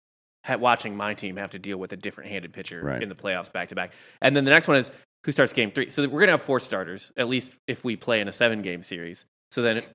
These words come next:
Speaker 1: what's the order of the next two? Ian
Speaker 2: Well,
Speaker 1: Anderson, Hosker,
Speaker 2: Ian
Speaker 1: Noah.
Speaker 2: Anderson is obviously the obvious. One, one, he's been pitching well lately, uh, including last night before that little, uh, dinger he gave up. But he's pitched, he pitched four games in the postseason last year,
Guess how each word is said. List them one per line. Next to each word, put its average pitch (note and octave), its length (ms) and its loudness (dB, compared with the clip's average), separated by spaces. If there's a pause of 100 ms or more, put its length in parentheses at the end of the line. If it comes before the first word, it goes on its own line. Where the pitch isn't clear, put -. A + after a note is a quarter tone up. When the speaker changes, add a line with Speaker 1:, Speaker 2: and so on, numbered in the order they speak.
(340)
Speaker 1:
what's C3+ 220 0
the C3+ 100 -4
order A#2+ 220 0
of G2+ 80 -4
the G#2+ 80 -4
next A2 260 -2
two? D#2 160 -12
Ian G#2 200 0
Speaker 2:
Well, A2 80 6
Speaker 1:
Anderson, G2+ 340 -6
Hosker, G2+ 440 -8
Speaker 2:
Ian C#3+ 140 6
Speaker 1:
Noah. C3 120 8
Speaker 2:
Anderson F#2+ 440 2
is D#2 180 -4
obviously E2+ 520 0
the D2 260 -4
obvious. D2+ 540 -4
One, G#2 320 0
one, A2 240 2
he's G2+ 180 -2
been F2+ 140 -4
pitching F2 360 -4
well D#2 200 0
lately, E2+ 420 -2 (260)
uh, D#2+ 200 0
including F2 420 -2
last D#2+ 320 0
night E2 220 -2
before F2+ 320 -2
that D#2+ 240 0
little, C#2 340 -4
uh, C2+ 300 -6
dinger E2 360 -4
he C#2+ 80 -4
gave C#2+ 280 -6
up. C#2 140 -4 (420)
But E2 220 2 (340)
he's A2 220 0
pitched, - 420 2 (400)
he A#2 120 0
pitched B2+ 220 4
four A2+ 220 2
games F#2+ 360 0
in E2+ 80 0
the E2 80 -2
postseason E2+ 460 -2
last D#2 340 -2
year, D2+ 240 -2